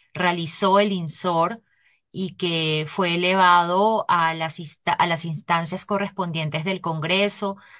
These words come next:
tanto al autor como a la instancia en la que se encuentra actualmente, con miras a ver cómo desde las instituciones educativas se implementa la educación bilingüe bicultural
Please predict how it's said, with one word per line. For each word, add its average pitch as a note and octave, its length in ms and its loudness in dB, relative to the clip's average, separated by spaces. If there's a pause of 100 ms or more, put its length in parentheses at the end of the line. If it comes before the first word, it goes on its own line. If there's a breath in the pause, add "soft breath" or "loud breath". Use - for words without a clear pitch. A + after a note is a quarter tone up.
(120)
tanto F3 840 2
al E3+ 180 2
autor G3+ 720 0
como F#3 180 -6
a D#3+ 60 -8
la D#3+ 60 -12
instancia D#3 380 -6
en E3+ 60 -4
la F3 100 -6
que F#3 100 -6
se D#3+ 100 -4
encuentra D#3+ 340 -6
actualmente, F3 800 -4 (380 loud breath)
con F#3 240 0
miras F3 720 2 (100)
a D3+ 720 4 (920)
ver F#3+ 300 -2
cómo A3+ 340 2
desde A3+ 240 -4
las G#3 160 -4
instituciones F3 600 -6
educativas E3+ 960 -4 (220 soft breath)
se - 160 -2
implementa F#3 760 0
la F3+ 120 0
educación D#3+ 580 -4
bilingüe F#3 560 0
bicultural F3 880 -2